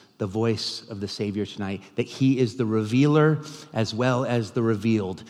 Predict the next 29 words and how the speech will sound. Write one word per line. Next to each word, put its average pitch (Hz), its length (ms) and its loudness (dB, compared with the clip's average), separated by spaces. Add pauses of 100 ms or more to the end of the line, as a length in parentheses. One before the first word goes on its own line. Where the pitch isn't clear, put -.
(140)
that 156 100 -2
he 123 220 0
is 110 160 -2
the 107 100 -4
giver 139 520 2 (200)
as 95 180 -4
well 110 240 0
as 107 220 -2
the 113 100 -4
gift. 90 520 -10 (540)
It 107 120 -2
is 104 140 -2
Jesus 139 480 2
who 131 120 0
pulls 135 420 2
back 127 300 -2
the 127 60 0
curtain 110 480 -4
on 104 160 -4
God's 101 340 0
love. - 720 -8
Whatever 135 380 6
God 139 380 6
is 131 220 4
like, 127 420 0 (280)
he 123 260 -2
is 113 200 0
like 107 440 -2
Jesus. - 640 -12